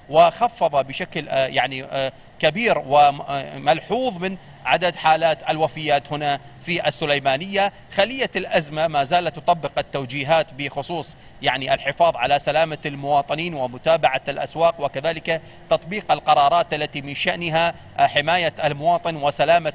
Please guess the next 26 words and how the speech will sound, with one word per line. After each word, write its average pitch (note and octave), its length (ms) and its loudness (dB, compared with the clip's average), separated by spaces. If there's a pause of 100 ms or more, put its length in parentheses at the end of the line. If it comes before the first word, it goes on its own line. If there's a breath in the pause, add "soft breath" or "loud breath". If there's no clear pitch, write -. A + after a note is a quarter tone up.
الناس D#3 340 -2
بصورة D#3 460 -4
عامة، D#3 420 -2
خاصة F3 540 -2 (320 loud breath)
في G3 220 -2
الأماكن F3 680 0
التي E3 320 -2
تشهد E3+ 420 -2 (280 loud breath)
زحام D#3 500 0
وتشهد D#3 420 -2
تواجد D3+ 480 0
كبير E3 380 -2 (300 loud breath)
للناس. D3+ 1400 0 (200 loud breath)
آه، - 40 0
آه، - 20 4
آه، - 20 4
وكذلك D#3 840 0
هناك D3+ 420 -2
لجان D3+ 320 -2
مشكلة C#3+ 540 -4
من C#3 100 -8
قبل E3 360 -2
إدارة D3 340 0 (100)
قا-، E3+ 140 4
مقامية D#3 540 0
السليمانية D#3 760 -4